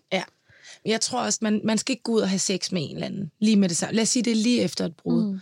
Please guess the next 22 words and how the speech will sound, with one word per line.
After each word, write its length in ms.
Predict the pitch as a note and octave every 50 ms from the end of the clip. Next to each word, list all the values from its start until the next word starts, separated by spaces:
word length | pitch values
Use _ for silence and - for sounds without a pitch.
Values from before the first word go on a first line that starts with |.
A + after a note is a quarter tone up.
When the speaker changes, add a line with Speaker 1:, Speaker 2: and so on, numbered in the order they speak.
| - - -
Speaker 1:
Så 120 | - A#3
tror 200 | A3+ - - -
jeg 140 | A3+ A3 G3
også, 140 | G3 G3 -
det 100 | - A3+
kan 100 | - A3 - -
give 100 | A#3 A3+
en 60 | A3 G#3+
styrke 500 | - - - A3 G#3+ G#3+ G#3+ A3+ - -
at 100 | G3 -
gå, 240 | - G#3 G3 F#3+ A3 - _ _ -
tage 180 | - A3+ F#3+
ud 140 | A3+ C4+ C#4
med 120 | C4 C4+ B3
sine 200 | - B3+ A#3+ A#3
veninder, 280 | A3+ A3 G3+ G3 G#3
med 120 | G#3+ G#3 F#3+
sin 200 | - - G3+ G3 -
army, 400 | - F#3 G3 F#3+ G3+ A3 A#3+ B3+ A#3+ - _ _ - -
Speaker 2:
Ja. 200 | A3 G3+ F#3 F#3 A3 - - - _
Speaker 1:
og, 420 | A3+ A3 G#3 G3+ G3 F#3+ F#3 F3+ F3+
øh, 180 | F3+ F3+ -